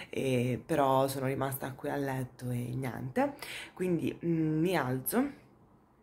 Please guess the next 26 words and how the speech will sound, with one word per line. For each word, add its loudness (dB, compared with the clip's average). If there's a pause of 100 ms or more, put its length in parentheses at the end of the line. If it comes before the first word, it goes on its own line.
(540)
eh, 2
cerco -2
un 2
attimino 0
di -2
rinfrescare -2
un -2
po' -4
i 2
pavimenti -2
perché -2
in -4
questi -6
giorni -2
non -2
l'ho -2
fatto, -4 (640)
e 0
poi 4
ci -2
mettiamo -4
a -6
sistemare -4
la 0
scarpiera -4
dell'ingresso. -2